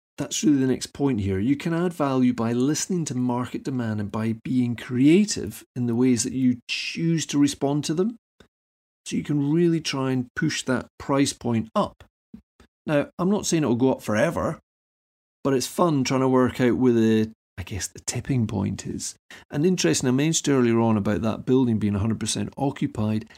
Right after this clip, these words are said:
Actually, your target rate really should be around about ninety, ninety-five percent, because a hundred percent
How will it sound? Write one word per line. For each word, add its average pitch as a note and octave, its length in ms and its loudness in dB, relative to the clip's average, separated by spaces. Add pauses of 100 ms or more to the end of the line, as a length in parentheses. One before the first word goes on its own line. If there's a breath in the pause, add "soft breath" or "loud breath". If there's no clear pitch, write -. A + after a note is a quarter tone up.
(180)
Actually, E3 480 0
your A#2+ 220 0
target G3 640 0
rate C3 340 2 (260)
really D3 480 4
should E3+ 380 -2
be B2 100 4
around A#2 340 2
about G#2+ 200 0
ninety, A2+ 500 0
ninety-five C#3 1040 0
percent, F#2+ 420 -6 (340)
because C#3+ 300 2
a C#3+ 100 2
hundred G#3 220 4
percent C#3+ 480 0